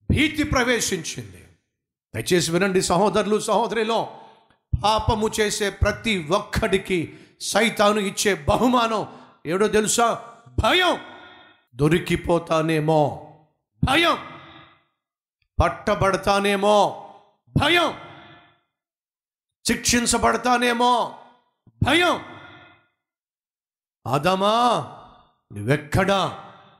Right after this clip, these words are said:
ప్రశ్నిస్తే ఆదాము అంటున్నాడు, "నీ స్వరము విని దిగంబరునని భయపడి నేను దాక్కున్నాను, దాక్కున్నాను."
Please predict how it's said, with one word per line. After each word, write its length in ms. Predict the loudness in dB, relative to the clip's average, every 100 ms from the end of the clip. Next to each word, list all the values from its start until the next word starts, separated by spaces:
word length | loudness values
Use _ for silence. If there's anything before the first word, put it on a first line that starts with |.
| _ -10
ప్రశ్నిస్తే 1120 | -6 -4 -2 0 0 -2 0 0 0 -4 -14 _ _ _ _ -4
ఆదాము 460 | -2 2 2 2
అంటున్నాడు, 480 | 0 -2 -2 -2 -2
"నీ 200 | -4 -2
స్వరము 480 | 0 0 2 2 0
విని 680 | -2 -2 -2 -4 -6 -12 -20 _ _ _ _ -2
దిగంబరునని 1500 | -2 0 0 2 2 2 2 4 2 0 0 -2 -4 -10 -14 _ _ _ _ _
భయపడి 920 | -4 0 2 2 2 2 2 2 2 -2 -14 -20 -20 _ _ _ _ _ _ _ -2
నేను 640 | 0 2 2 0 -6 -12 -20 _ _ _
దాక్కున్నాను, 1120 | -8 0 0 0 -2 0 2 0 -4 -8 -16 -20 _ _ _ _ _ _ _ _ -18
దాక్కున్నాను." 1040 | -2 0 0 0 0 2 0 -4 -12 -20